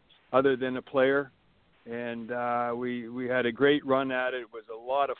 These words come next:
fun, uh, and, and a great era of time there, uh, through the LeCavier and Marty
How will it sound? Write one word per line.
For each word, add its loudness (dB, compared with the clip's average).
fun, 4
uh, -4
and, -14
and -8
a -2
great 4
era 6
of 0
time 4
there, 2
uh, -6
through -2
the -2
LeCavier 4
and -2
Marty 2